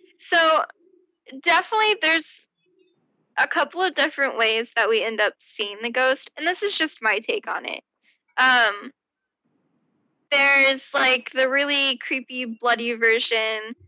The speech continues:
There's kind of the shady version. And then there's the version that we see at the end, which is something more similar to, like,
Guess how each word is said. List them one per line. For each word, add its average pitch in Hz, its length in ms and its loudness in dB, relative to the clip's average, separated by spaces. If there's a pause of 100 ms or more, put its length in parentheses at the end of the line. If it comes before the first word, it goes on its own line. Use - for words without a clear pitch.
(320)
There's 247 260 2
kind 254 340 0
of 240 280 0
the 247 120 2
shady 233 920 -2 (600)
version. 220 840 -2 (440)
And 247 220 2
then 240 300 0
there's 226 720 2 (480)
the 240 120 0
version 233 420 2
that 220 180 2
we 233 100 -4
see 226 280 -2
at 190 140 2 (140)
the 202 220 -4
end, 226 420 -8
which 247 200 -4
is 247 240 2
something 269 500 -2
more 233 240 2
similar 226 520 -2 (260)
to, 214 280 -2
like, 196 380 -6